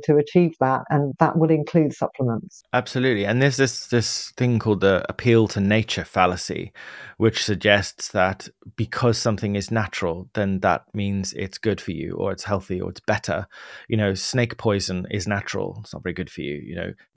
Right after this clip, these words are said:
Speaker 1: I am a sucker for this, Robbie, an absolute
Speaker 2: <laughs>
Speaker 1: sucker. My, my tribe, my people, we lean into nature.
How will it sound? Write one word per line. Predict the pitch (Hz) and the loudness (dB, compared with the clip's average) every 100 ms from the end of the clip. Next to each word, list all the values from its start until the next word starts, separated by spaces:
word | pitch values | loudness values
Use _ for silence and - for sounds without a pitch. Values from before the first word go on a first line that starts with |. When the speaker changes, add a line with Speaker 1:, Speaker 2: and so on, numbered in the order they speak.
| - | -2
Speaker 1:
I | 220 247 | 0 2
am | 233 | 0
a | 190 | 0
sucker | - - 262 240 226 185 - | -2 2 2 4 2 0 2
for | 160 | 2
this, | 156 147 - | 2 0 2
Robbie, | 160 156 156 | 2 4 0
an | 175 185 | 0 -2
absolute | 254 262 - - 240 226 156 | 0 0 -2 -2 2 2 0
Speaker 2:
<laughs> | - - | -4 -2
Speaker 1:
sucker. | - - 151 135 - - _ _ | 0 2 2 2 -8 -20 _ _
My, | 190 180 - | 0 0 0
my | 190 202 196 - | 0 2 0 -4
tribe, | - 240 220 214 202 160 160 | 0 2 2 2 0 0 0
my | 170 175 175 | 0 0 -2
people, | - 220 208 - 170 139 | 0 0 0 2 2 4
we | 156 170 | 0 2
lean | 160 190 196 | 2 2 2
into | 180 170 175 | 0 0 0
nature. | 165 170 160 - | 2 0 0 0